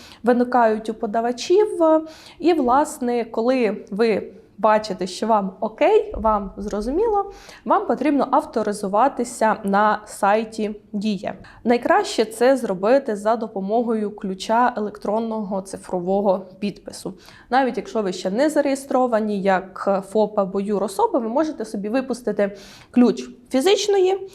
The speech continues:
особи, з цим ключем авторизуватися. Вам потрібно його буде двічі використати. Перший раз, коли ви авторизуєтеся, підтверджуєте свою особу, це, власне, потрібно для того, щоб потім вас перевірили по реєстрах, щоб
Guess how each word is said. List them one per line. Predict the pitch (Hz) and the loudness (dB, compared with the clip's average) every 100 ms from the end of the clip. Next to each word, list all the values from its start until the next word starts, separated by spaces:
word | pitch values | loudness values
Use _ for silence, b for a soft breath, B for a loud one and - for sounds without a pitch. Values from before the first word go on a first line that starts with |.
| B B | B B
особи, | 277 285 277 220 | -4 0 0 0
з | - | -2
цим | 277 330 | 0 0
ключем | 320 208 269 262 262 | 0 0 0 0 2
авторизуватися. | 240 240 214 208 226 285 415 381 370 262 | 0 0 -4 -2 0 2 2 2 0 0
Вам | 247 269 | 0 0
потрібно | 220 233 240 | -2 -2 -2
його | 208 214 | -2 -4
буде | 190 220 | -2 -2
двічі | 196 208 240 - | -2 -2 -4 -4
використати. | 202 - 180 - _ | -8 -6 -8 -10 _
Перший | 247 240 - | -2 -2 -2
раз, | 208 202 - | 0 -2 -2
коли | 214 226 196 - - _ _ _ _ _ - | 0 0 0 -4 -20 _ _ _ _ _ -6
ви | 226 208 202 B B B | 0 2 0 B B B
авторизуєтеся, | - 240 240 240 220 247 214 - 202 | 0 2 2 2 2 2 2 0 -6
підтверджуєте | 190 277 262 226 196 202 190 190 | -2 -2 2 2 2 0 -2 -2
свою | 208 226 220 214 | -4 0 0 0
особу, | 240 - 494 - | -2 0 0 2
це, | 226 | 2
власне, | 240 254 220 | 4 2 0
потрібно | 247 254 262 202 | -2 -2 -2 -2
для | 196 | -2
того, | 302 349 | 2 2
щоб | 349 185 | 2 -2
потім | 269 269 | -4 -4
вас | 220 220 | -6 -6
перевірили | - 208 214 240 214 202 | -4 -2 0 2 2 0
по | 226 | 0
реєстрах, | 233 220 220 214 208 208 | 0 0 -2 -2 -8 -8
щоб | - 196 180 185 | -2 0 2 0